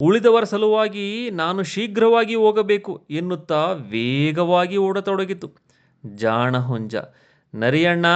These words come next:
ನಿಲ್ಲು, ಬೇಟೆ ನಾಯಿಗಳು ಶಾಶ್ವತ ಸ್ನೇಹದ ಸಂಕೇತವಾಗಿ ಕೈಕುಲುಕಲು ಆಗಮಿಸಿವೆ" ಎಂದು ಅಣುಕು ಧ್ವನಿಯಲ್ಲಿ ಕೂಗಿತು. ಹೀಗೆ ತನ್ನ ಬುದ್ಧಿವಂತಿಕೆಯಿಂದ ಹುಂಜ ತನ್ನ ಪ್ರಾಣವೂ ಉಳಿಸಿಕೊಂಡಿತು. ಸ್ನೇಹಿತರೆ,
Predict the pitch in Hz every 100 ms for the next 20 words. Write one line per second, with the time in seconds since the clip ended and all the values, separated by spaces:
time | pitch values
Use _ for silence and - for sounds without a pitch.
0 | 202 202 202 220 220 214 180 135 113 143
1 | 170 190 180 180 185 175 175 185 - 139
2 | 170 - 190 196 - 190 185 185 175 170
3 | 165 180 180 175 170 165 160 185 175 180
4 | 175 175 165 175 139 151 175 175 175 165
5 | 170 160 131 - _ - 139 143 131 135
6 | 208 220 190 202 190 185 175 165 165 156
7 | 143 - _ - 127 160 139 151 151 127
8 | 120 107 107 143 156 190 175 151 147 127
9 | 120 117 131 151 170 139 135 135 113 117
10 | 123 127 135 147 165 190 165 147 151 135
11 | 113 107 - _ _ _ _ - 131 127
12 | 127 127 117 131 170 196